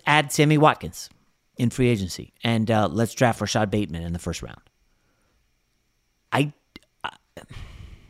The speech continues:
I know they're talking about paying Lamar forty mil, and the salary cap's gonna go up in two or three years anyway. Who cares? Rob, let's be real. Like,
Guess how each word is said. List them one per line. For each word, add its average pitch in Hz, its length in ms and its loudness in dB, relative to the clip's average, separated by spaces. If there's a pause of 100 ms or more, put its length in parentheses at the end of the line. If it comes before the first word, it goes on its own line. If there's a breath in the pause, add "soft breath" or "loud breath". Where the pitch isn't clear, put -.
(100)
I 151 80 6
know 160 140 8
they're 175 120 6
talking 151 300 6
about 139 240 4
paying 127 220 2
Lamar 117 260 4
forty 113 320 2
mil, 110 320 0 (1040)
and 120 140 0
the 117 40 0
salary 131 360 2
cap's 135 240 2
gonna 117 140 4
go 117 120 6
up 120 120 4
in 101 80 6
two 117 120 2
or 110 60 4
three 113 160 0
years 101 240 0
anyway. 147 340 6
Who 117 140 4
cares? 151 480 4 (1080 soft breath)
Rob, 135 340 4
let's 135 180 2
be 156 140 4
real. 143 260 8
Like, 185 240 -2